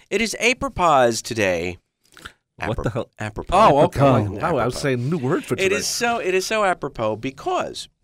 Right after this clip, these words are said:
Speaker 1: today the guys on Fab Four Free for All are going to be looking at a recent re-release,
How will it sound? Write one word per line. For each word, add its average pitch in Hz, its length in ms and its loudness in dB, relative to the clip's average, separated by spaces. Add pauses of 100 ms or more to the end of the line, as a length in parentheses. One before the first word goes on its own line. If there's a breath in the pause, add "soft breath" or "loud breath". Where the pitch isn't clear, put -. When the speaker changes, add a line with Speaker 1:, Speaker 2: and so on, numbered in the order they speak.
(280)
Speaker 1:
today 220 320 0
the 202 100 -2
guys 120 320 2
on 107 100 -4
Fab 110 240 -2
Four 113 140 -4
Free 120 160 -4
for 107 200 -4
All 95 100 -2
are 110 140 -6
going 135 260 -6
to 147 100 -14
be 131 120 -6
looking 104 320 -6
at 90 200 -6
a 85 260 -8
recent 98 380 -8 (160)
re-release, 90 640 -6